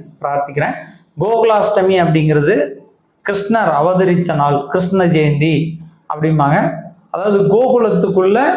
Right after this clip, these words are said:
அந்த கிருஷ்ணர் வரக்கூடிய நாளையும் கோகுலாஷ்டமி அப்படின்னு சொல்லுவாங்க. கோகுலத்துல கிருஷ்ணர் வந்ததுனால அது கோகுலாஷ்டமி,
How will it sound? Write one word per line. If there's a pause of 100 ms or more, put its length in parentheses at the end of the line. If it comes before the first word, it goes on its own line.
(200)
அந்த
கிருஷ்ணர்
வரக்கூடிய
நாளையும்
கோகுலாஷ்டமி
அப்படின்னு
சொல்லுவாங்க.
கோகுலத்துல
கிருஷ்ணர்
வந்ததுனால (260)
அது
கோகுலாஷ்டமி,